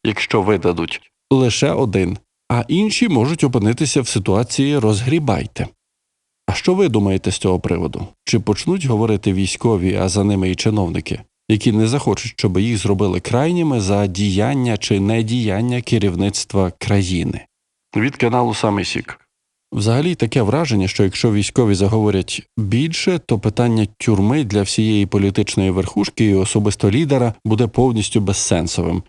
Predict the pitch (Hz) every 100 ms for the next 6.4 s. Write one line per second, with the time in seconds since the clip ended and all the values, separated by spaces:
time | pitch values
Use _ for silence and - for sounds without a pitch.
0 | _ - 110 113 98 - 160 - 127 117
1 | 117 113 104 92 - - 98 _ _ _
2 | _ _ _ _ _ _ _ - 95 98
3 | 180 170 - 120 104 127 143 139 120 113
4 | 101 123 117 113 110 120 110 101 107 -
5 | 101 98 101 - 101 104 104 - 104 92
6 | 85 - -